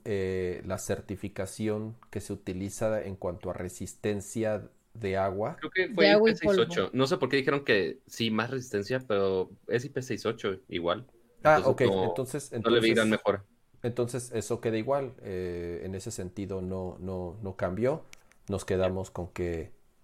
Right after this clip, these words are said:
Speaker 1: con que el
Speaker 2: Sí, o sea,
Speaker 1: vidrio
Speaker 2: es
Speaker 1: es, este, más resistente. Los materiales son de aluminio, eh,
Speaker 3: Sí.
Speaker 1: digo, material que ya han utilizado en, en, en
Speaker 2: El, el
Speaker 1: generaciones
Speaker 2: botón de
Speaker 1: anteriores.
Speaker 2: inicio, al principio dije,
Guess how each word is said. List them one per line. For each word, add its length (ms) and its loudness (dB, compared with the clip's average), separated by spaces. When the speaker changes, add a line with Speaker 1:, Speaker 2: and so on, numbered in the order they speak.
Speaker 1:
con 200 -2
que 240 0
el 60 0
Speaker 2:
Sí, 60 2
o 60 2
sea, 140 0
Speaker 1:
vidrio 260 2
Speaker 2:
es 380 -4
Speaker 1:
es, 120 -6
este, 560 -6
más 360 -6
resistente. 800 0
Los 140 -4
materiales 480 -2
son 220 -2
de 240 0
aluminio, 720 -2
eh, 480 -8
Speaker 3:
Sí. 260 -4
Speaker 1:
digo, 160 -10
material 380 -8
que 160 -8
ya 220 -6
han 160 -4
utilizado 640 -8
en, 240 -10
en, 280 -12
en 160 -8
Speaker 2:
El, 80 -12
el 80 0
Speaker 1:
generaciones 520 0
Speaker 2:
botón 160 0
de 100 4
Speaker 1:
anteriores. 280 6
Speaker 2:
inicio, 120 -4
al 220 2
principio 420 2
dije, 340 -2